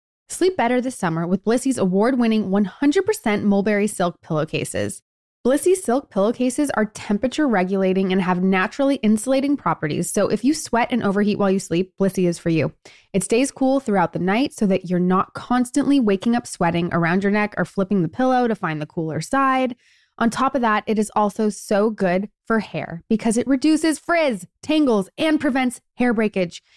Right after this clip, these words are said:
It keeps the moisture in your hair and keeps your skincare products and natural moisture on your skin because silk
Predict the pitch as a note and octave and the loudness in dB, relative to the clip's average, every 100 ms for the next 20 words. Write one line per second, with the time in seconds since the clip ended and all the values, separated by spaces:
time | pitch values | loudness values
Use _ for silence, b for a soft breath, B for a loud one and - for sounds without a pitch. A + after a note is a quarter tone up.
0 | b - - C4 - D4+ A#3+ A3+ - A#3+ | b -6 0 0 2 2 4 2 0 0
1 | G3 G3+ G3 E3 D#3 F#3 F#3 A#3+ B3 - | 2 2 0 0 0 -2 0 0 0 -2
2 | C#4+ - B3 A#3+ B3 B3 F#3+ F#3 F#3 - | -2 0 0 2 0 -2 0 0 -2 -2
3 | F#3 F#3+ F3+ - C4+ G3 F3 - F3 F3+ | 0 2 0 0 0 0 -2 -2 0 0
4 | G#3+ - F3 D#3 F3+ G3+ - - D4+ | 0 -2 -4 -2 -2 -2 -2 -2 -2